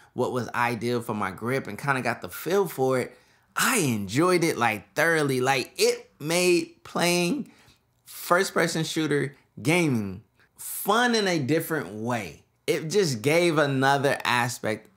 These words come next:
of the idea of using that. It was almost like I'm aiming with my wrist and then I'm squeezing the you-know-what trigger, and I don't know, it just was a cool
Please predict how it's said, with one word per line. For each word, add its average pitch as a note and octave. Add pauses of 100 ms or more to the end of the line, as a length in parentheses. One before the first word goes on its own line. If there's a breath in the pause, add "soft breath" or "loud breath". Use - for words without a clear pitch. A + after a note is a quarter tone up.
of G#2
the -
idea B2
of A#2
using B2+
that. A2+
It G3+
was G3
almost F#3+
like E3
I'm A#2 (680 soft breath)
aiming G#3
with E3
my D#3 (340)
wrist B2+ (680)
and D#3+
then E3+
I'm E3
squeezing G3+
the D3+
you-know-what C#3
trigger, D3+
and B2+ (520)
I C#4+
don't A#4
know, G3+
it A#3+
just F4+
was A#3
a F#3+
cool G#3